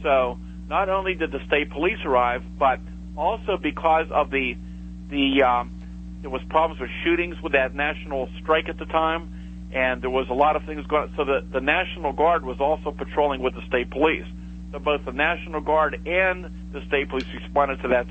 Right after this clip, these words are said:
scene. And it took us some time to get up there. By the time they arrived, creatures gone, of course,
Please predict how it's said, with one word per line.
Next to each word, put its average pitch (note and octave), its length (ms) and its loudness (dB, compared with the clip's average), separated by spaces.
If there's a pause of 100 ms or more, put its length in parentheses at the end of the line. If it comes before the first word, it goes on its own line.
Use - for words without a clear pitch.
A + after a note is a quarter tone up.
scene. D#3 280 0 (800)
And C3+ 360 2 (100)
it - 140 -12
took F#3 160 -6
us - 120 -10
some D3+ 100 -10
time D3+ 200 -2
to C3 60 -4
get C#3 140 4
up E3 80 2
there. C3 100 -6
By C3 160 2
the B2+ 80 -4
time F3 240 -2
they E3+ 100 2
arrived, D3 360 2 (680)
creatures D3 420 -6
gone, B2+ 300 2
of A#2 80 -6
course, A#2+ 300 -2